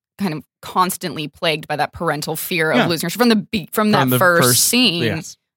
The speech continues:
Speaker 1: Um,
Speaker 2: And there was nothing she could do to prevent it.
Speaker 1: No.
Speaker 2: Right. At
Speaker 1: And
Speaker 2: the
Speaker 1: you
Speaker 2: end, it's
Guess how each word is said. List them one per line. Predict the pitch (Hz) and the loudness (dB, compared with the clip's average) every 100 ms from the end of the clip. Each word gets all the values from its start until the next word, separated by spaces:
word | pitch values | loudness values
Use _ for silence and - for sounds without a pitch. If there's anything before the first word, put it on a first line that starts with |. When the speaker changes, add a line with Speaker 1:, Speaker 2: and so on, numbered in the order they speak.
| - | 0
Speaker 1:
Um, | 202 185 170 170 | 2 4 4 2
Speaker 2:
And | |
there | 175 | 0
was | 156 | 0
nothing | 175 170 156 | 0 -2 -4
she | 147 | -4
could | 147 | -4
do | 131 | -4
to | 120 | -4
prevent | - 123 123 113 | -6 -4 -4 -4
it. | - _ _ _ _ _ _ _ _ - | -14 _ _ _ _ _ _ _ _ 0
Speaker 1:
No. | 311 160 _ _ - | 0 0 _ _ -4
Speaker 2:
Right. | 170 - | -2 -2
At | 156 | 0
Speaker 1:
And | - | 2
Speaker 2:
the | 165 | 2
Speaker 1:
you | |
Speaker 2:
end, | 165 - | 0 -2
it's | 151 - | -4 -4